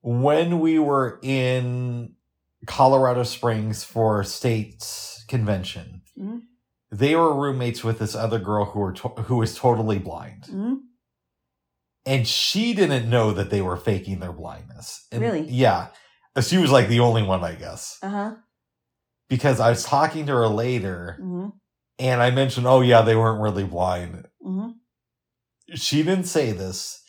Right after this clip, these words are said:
Speaker 1: but the ep-, implication I got was that she just, you know, 'cause girls, you know, in front of girls do different things,
Speaker 2: Mm-hmm.
Speaker 1: is that she changed in front of them and felt awkward that maybe they saw her naked.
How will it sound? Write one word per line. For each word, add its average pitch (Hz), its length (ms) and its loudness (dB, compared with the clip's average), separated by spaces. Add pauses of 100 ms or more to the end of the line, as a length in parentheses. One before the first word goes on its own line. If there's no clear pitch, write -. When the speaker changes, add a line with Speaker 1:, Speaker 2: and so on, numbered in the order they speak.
(340)
Speaker 1:
but 120 160 4
the - 200 -4
ep-, 151 360 2
implication 143 640 -2
I 120 180 4
got 98 240 0
was 107 160 0
that 110 200 0
she - 160 -4
just, 113 320 -2
you 139 140 -2
know, 117 120 4
'cause 113 180 0
girls, 107 480 0
you 117 120 -4
know, 95 100 -8
in 95 80 -12
front 104 220 -4
of 101 40 -6
girls 98 240 -6
do 104 100 -6
different 95 340 -8
things, 90 340 -10
Speaker 2:
Mm-hmm. 185 220 -4 (260)
Speaker 1:
is 123 140 0
that 127 160 4
she 123 180 -2
changed 127 480 -2
in 107 80 -2
front 101 220 -2
of 92 100 -6
them 87 260 -8
and 104 140 -8
felt 113 240 2
awkward 104 400 2
that 95 140 -4
maybe 98 260 -4
they 92 160 -8
saw 92 320 -4
her 87 140 -8
naked. - 420 -16